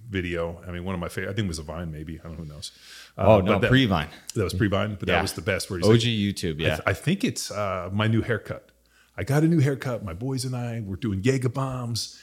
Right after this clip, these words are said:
Speaker 2: That's it.
Speaker 1: And when he
Speaker 2: It's the
Speaker 1: does
Speaker 2: Jaeger
Speaker 1: to the
Speaker 2: bombs
Speaker 1: gym
Speaker 2: guy.
Speaker 1: and he walks in and he's got the fucking waters on his <laughs> shoulder and he looks now and he's like, uh,
Speaker 2: I thought it was a tub of protein.
Speaker 1: I thought, no, remember he's screaming, "Ma, protein," but he walks in with, like, a, uh, basically a case of water on his shoulder. And he, and the guy goes, uh,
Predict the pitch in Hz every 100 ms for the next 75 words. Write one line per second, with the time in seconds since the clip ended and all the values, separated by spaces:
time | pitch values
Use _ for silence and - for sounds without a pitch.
0 | - 98 110 107 104 98 101 95 95 113
1 | 80 82 107 - 98 - 101 98 101 98
2 | - 101 95 92 - 95 104 - 95 -
3 | 87 - - - 98 101 101 104 98 -
4 | 98 - - 131 - - - - 104 101
5 | 107 101 98 104 90 98 - 95 104 160
6 | 175 113 98 120 101 - - 95 - -
7 | - - - - - - _ _ - 156
8 | 190 113 117 151 131 - - 127 107 131
9 | 220 196 - 190 170 113 101 98 110 -
10 | 110 104 95 101 87 82 - 82 87 87
11 | 127 127 - 95 98 - - 123 - 98
12 | 92 95 101 92 82 - 90 98 143 -
13 | _ _ - _ - 107 98 98 98 98
14 | 95 98 95 95 90 85 98 92 87 90